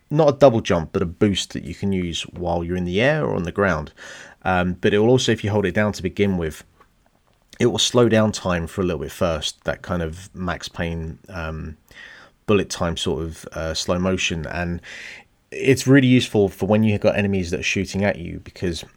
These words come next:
as you slow down time, you can ei-, either hold left or right, and you'll dodge around the bullet, um, which then you can, you know, plunge in for the, for the kill.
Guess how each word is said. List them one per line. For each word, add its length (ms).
as 200
you 60
slow 240
down 200
time, 500
you 140
can 180
ei-, 400
either 220
hold 180
left 320
or 80
right, 340
and 140
you'll 160
dodge 400
around 380
the 60
bullet, 420
um, 480
which 320
then 260
you 200
can, 420
you 80
know, 160
plunge 320
in 140
for 500
the, 160
for 140
the 80
kill. 400